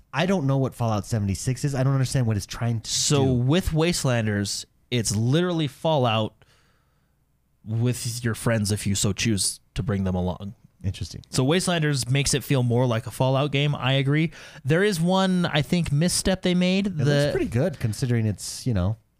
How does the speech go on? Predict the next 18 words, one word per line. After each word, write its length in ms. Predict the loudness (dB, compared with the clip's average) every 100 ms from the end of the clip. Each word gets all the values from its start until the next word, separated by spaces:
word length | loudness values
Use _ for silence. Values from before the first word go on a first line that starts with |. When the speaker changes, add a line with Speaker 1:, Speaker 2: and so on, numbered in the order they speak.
| -20 -20 _ -12
Speaker 1:
those 200 | -4 -2
mechan-, 380 | -2 -4 -4 -4 -2
those, 440 | -2 -4 -10 -20 _ _ _ _ -4
that 120 | -2
engine. 360 | 0 0 -2 -4 _ -4
Speaker 2:
Yeah, 240 | 0 0 -4 -8
yeah. 140 | -4
I 60 | -2
mean, 220 | -2 -2
what 80 | -2
do 60 | -2
you 40 |
do? 200 | -4 -6 -10 _ _ _ -12
<laughs> 80 | -12 -12 _ -8 -2
But 200 | 0 2
no, 180 | 2
um, 480 | 2 2 2 2 -2 -6 -20 _ _ _ _ _ _ _ _
uh, 80 | -18